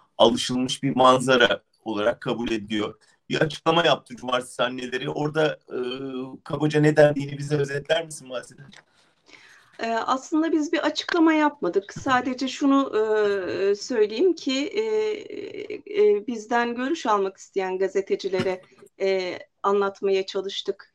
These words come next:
Speaker 2: hissettiklerimizi. E, şöyle ki bu isimler belki, e,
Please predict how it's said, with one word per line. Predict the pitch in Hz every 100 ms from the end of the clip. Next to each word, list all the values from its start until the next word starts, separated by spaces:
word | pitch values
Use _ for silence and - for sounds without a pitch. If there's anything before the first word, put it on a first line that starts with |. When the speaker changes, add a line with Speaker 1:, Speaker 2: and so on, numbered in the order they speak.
| -
Speaker 2:
hissettiklerimizi. | 208 - 202 202 - 202 196 196 196 311 - _ _ _ _ _ -
E, | 226 233 233
şöyle | 247 330 339 349
ki | - 294 311 294
bu | 302
isimler | 285 - 311 294 294 285 262
belki, | 277 269 - 277 262
e, | -